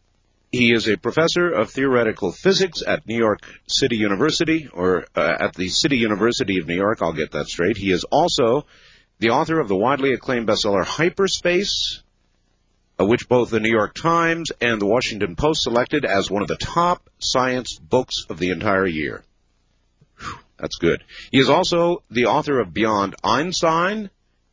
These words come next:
and Quantum Field Theory, A Modern Introduction. Doctor Kaku graduated summa cum laude from Harvard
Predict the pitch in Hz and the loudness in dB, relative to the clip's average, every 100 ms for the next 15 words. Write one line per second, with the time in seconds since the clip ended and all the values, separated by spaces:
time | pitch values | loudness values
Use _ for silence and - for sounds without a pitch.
0 | - 123 139 185 170 - 160 156 165 156 | -2 0 2 -2 -6 -2 0 0 -2 -6
1 | - 165 135 135 120 - 139 120 104 151 | -2 2 2 2 -4 -2 2 2 2 -2
2 | - 107 104 117 139 139 135 143 131 131 | -2 -2 0 0 0 0 -4 -8 -4 0
3 | 151 - 107 95 95 90 - 147 139 - | 0 0 0 0 0 -8 -4 -2 -2 -2
4 | 98 98 117 107 107 98 87 120 101 110 | -2 2 2 2 0 0 -4 -8 -6 -4
5 | 104 110 107 101 110 98 87 156 156 110 | 0 2 0 0 -4 -4 -4 0 2 2
6 | 139 | 0